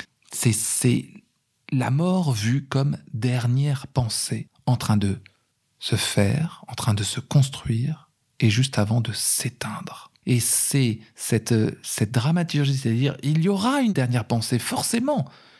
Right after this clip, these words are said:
Il va y avoir cette dernière pensée, et Jean-Philippe Toussaint nous dit, ben voilà, c'est ça la mort. La mort, c'est ce dernier paysage, ce dernier travail de la pensée, presque sa dernière œuvre, presque son dernier texte à Jean-Philippe Toussaint.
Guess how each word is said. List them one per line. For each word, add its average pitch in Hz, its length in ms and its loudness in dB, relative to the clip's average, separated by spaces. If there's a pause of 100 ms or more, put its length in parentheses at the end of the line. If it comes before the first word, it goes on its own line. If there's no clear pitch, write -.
(140)
Il 120 160 0
va 196 160 2
y 180 100 4
avoir 185 340 0
cette 135 160 -2
dernière 131 280 0
pensée, 135 260 -2
et 190 60 0
Jean-Philippe 143 380 -4
Toussaint 214 240 -2
nous 165 80 2
dit, 175 160 0
ben 160 120 2
voilà, 165 320 0 (340)
c'est - 140 0
ça 214 220 0
la 160 100 4
mort. 110 480 0 (320)
La 107 100 2
mort, 143 320 2
c'est - 160 -4
ce 135 160 -2
dernier 131 340 2
paysage, 120 760 -2 (520)
ce - 160 -2
dernier 135 420 2
travail 131 640 2 (500)
de 123 120 2
la 123 140 2
pensée, 127 500 -2
presque - 380 0
sa 123 140 -2
dernière 120 520 2
œuvre, 107 480 0 (260)
presque 165 440 0 (260)
son 135 280 0
dernier 151 420 2
texte - 580 -4 (280)
à 127 140 2
Jean-Philippe 123 460 0
Toussaint. 131 400 -4